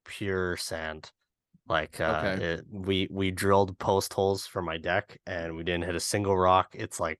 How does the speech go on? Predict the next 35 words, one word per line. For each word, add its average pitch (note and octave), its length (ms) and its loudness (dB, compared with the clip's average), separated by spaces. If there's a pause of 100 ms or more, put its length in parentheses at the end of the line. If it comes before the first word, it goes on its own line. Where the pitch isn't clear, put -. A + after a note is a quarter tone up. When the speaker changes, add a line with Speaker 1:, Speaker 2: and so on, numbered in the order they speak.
(140)
Speaker 1:
pure, F#2 460 2 (240)
it's - 100 -4
not B2 240 4
beach G#2 280 -4
sand, A#2+ 360 4
it's, - 160 -6
like, D#2+ 240 -4
silica F#2+ 480 -4
sand. G#2+ 380 0 (320)
So - 140 -6
I - 20 0
got F2+ 60 0
about F2 240 -2
two A2+ 100 4
Speaker 2:
Okay. A2 200 4
Speaker 1:
feet G#2 80 2
of G2+ 120 -4
topsoil G2+ 680 2
and F#2 200 -4
then E2 100 -4
just E2 260 -12
pure, F2+ 540 -2 (460)
pure F2+ 260 -2
sand E2 380 -4
after E2 320 -4
that. D#2 300 -4
So D#2+ 240 -2 (260)
Speaker 2:
Hmm. C3+ 120 -2 (100)
Speaker 1:
I'm F#2+ 160 2
not G2 220 4
holding G#2+ 440 4
a G2 60 4
lot F2+ 180 6
of F2 80 2
moisture F2+ 560 -2